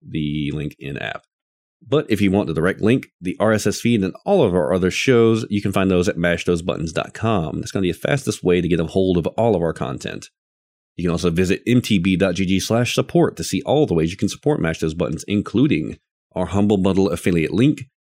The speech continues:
our PayPal one-time donation button, and all of our Patreon links as well. Uh, which you can take your support even further and join our Patreon at patreon dot com slash mash those buttons. You can support this show by joining the Dropping Spicy membership tier at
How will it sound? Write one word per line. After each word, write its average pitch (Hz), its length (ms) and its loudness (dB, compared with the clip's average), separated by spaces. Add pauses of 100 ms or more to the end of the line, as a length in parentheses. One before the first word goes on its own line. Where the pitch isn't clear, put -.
(120)
our 85 140 -6
PayPal 120 360 0
one-time 82 320 -2
donation 95 400 -2
button, 101 320 0 (280)
and 98 200 -2
all 87 240 2
of 82 120 0
our 85 100 0
Patreon 67 580 -4
links 52 240 -12
as 69 120 -14
well. 50 320 -8 (720)
Uh, 73 460 -4
which 113 200 0
you 196 120 2
can 147 360 4 (360)
take 69 200 -6
your 90 100 -2
support 104 520 0
even 127 200 2
further 160 380 2
and 87 200 0
join 113 220 2
our 156 60 0
Patreon 76 400 -2
at - 80 -8
patreon 90 320 -2
dot 92 140 -2
com 104 220 0
slash 82 380 -2
mash 82 180 -2
those 95 160 0
buttons. 101 460 -2 (340)
You 98 100 -6
can 101 100 2
support 120 300 2
this 165 140 2
show 82 260 2
by 92 180 2
joining 123 300 2
the 90 60 0
Dropping 101 320 0
Spicy 101 300 -2
membership 127 440 0
tier 113 320 0
at 87 240 0